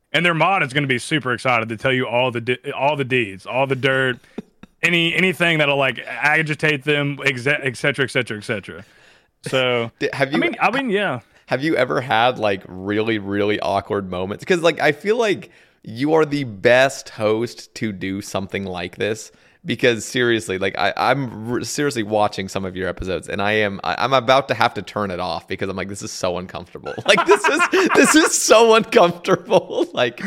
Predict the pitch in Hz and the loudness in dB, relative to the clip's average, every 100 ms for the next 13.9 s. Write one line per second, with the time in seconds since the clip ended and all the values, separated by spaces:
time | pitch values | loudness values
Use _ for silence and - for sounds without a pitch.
0 | 233 302 - 160 185 208 170 170 170 156 | -6 -6 2 2 4 2 4 6 6 4
1 | 151 147 139 127 113 117 117 110 104 120 | 2 2 2 4 6 6 4 2 4 2
2 | 135 143 151 135 139 127 117 113 - 135 | 2 4 4 4 2 2 0 0 2 0
3 | 123 - 135 - 113 104 285 277 233 110 | 0 0 0 2 2 2 2 0 0 0
4 | 110 101 107 104 98 95 95 95 - 117 | 0 0 0 0 -2 -4 -6 -8 -8 -6
5 | 113 294 302 - 101 101 - _ _ - | 0 0 0 0 2 0 -4 _ _ -20
6 | - - - 139 135 123 - - 147 131 | -20 -20 0 4 4 2 -2 2 2 2
7 | 110 123 156 139 147 143 120 123 135 120 | -2 2 4 4 2 0 4 2 4 -2
8 | 113 110 - 131 123 120 117 113 104 101 | 0 -2 -2 -8 -6 0 0 0 -4 -4
9 | - 107 120 113 120 123 113 101 117 123 | -4 -4 -6 -6 -4 -2 -2 -2 -4 -4
10 | 113 120 113 95 - - 104 - - 76 | -4 -4 -4 -6 -10 0 0 0 -4 -2
11 | 82 95 92 107 131 113 131 123 117 117 | -4 -6 0 2 2 2 2 2 2 0
12 | 113 117 107 113 110 113 80 101 - - | 0 -4 -2 -2 -2 -2 -4 -6 -8 -2
13 | 95 101 82 67 90 92 113 110 110 | -2 -2 -2 -4 -6 -4 -4 -2 -2